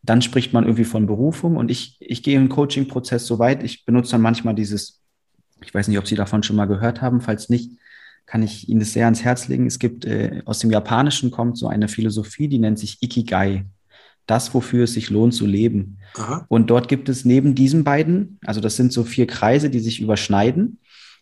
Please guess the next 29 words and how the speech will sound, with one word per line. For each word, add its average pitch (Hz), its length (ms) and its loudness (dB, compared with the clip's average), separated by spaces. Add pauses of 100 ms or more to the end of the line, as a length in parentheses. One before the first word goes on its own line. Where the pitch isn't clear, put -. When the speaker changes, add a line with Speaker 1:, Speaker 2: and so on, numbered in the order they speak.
(140)
Speaker 1:
Also 92 240 -2
das, 101 240 -2
was 104 160 -6
ich 98 120 -10
gut - 160 -8
kann, 185 360 0
das, - 200 -4
was 107 140 -2
ich 101 140 -4
liebe, 147 320 0
das 117 180 -2
wären 110 160 2
jetzt 113 180 0
die 107 60 -2
beiden 104 400 0
Parameter, 110 540 2
die 107 100 0
Sie 117 140 -2
gerade 127 200 0
beschrieben 135 440 -2
haben. 135 240 -2
Und 110 160 0
dann 117 140 4
gibt 123 200 -2
es - 100 -8
noch 117 220 -2
einen 104 140 0
weiteren 117 340 2
Kreis, 120 540 -2